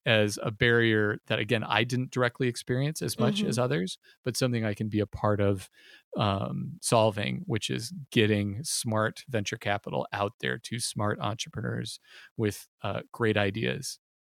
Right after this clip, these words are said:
Speaker 2: Yeah, I think that's fantastic. What future aspirations do you have for yourself?
Speaker 1: Whoa, you know, there's a chance that my boss might listen to this, so,
Speaker 2: Yeah,
Speaker 1: I mean,
Speaker 2: <laughs> so
Speaker 1: though,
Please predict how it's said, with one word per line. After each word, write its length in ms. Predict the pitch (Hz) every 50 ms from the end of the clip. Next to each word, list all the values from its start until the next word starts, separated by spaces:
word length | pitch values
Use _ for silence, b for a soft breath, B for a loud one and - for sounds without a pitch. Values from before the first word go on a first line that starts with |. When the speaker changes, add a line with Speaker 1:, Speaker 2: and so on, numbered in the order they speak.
| _ _ _ _ _ _ -
Speaker 2:
Yeah, 320 | 233 220 233 254 233 190 226 - _ _ - -
I 120 | 214 220
think 160 | 220 214 214
that's 220 | 214 196 196 - -
fantastic. 840 | 196 196 190 196 190 190 214 226 - - - - - - - - - B B B B B B B B B B B B
What 320 | 233 220 233 269 302 285 -
future 420 | - 320 320 311 - - 247 233
aspirations 920 | 220 214 220 - - - 208 208 214 220 233 233 - 226 208 214 208 - -
do 140 | - - 208
you 200 | 202 202 190 185
have 440 | - 185 185 185 190 190 190 185
for 200 | - - - 214
yourself? 680 | 208 196 180 170 170 - - 185 170 165 180 180 - - - _ _ _ _ _ _ _ _ _ _ _ _ _ _ B B B B B B B
Speaker 1:
Whoa, 320 | 139 131 143 143 110 - -
you 80 | 147 127
know, 200 | 127 123 131 - _ _ _ _ -
there's 280 | 160 127 120 113 104
a 40 | 113
chance 420 | - - - 131 131 127 120 -
that 220 | - 120 113 101 -
my 140 | 113 104 98
boss 360 | 95 - 101 113 120 - -
might 160 | 104 - -
listen 240 | 120 - - - 123 120
to 120 | - -
this, 200 | 65 67 - -
so, 260 | - - 135 123 226 220
Speaker 2:
Yeah, 160 | 214 226 247 262
Speaker 1:
I 220 | - - - - -
mean, 100 | 139 131
Speaker 2:
<laughs> 80 | 139
so 0 |
Speaker 1:
though, 220 | 156 247 143 135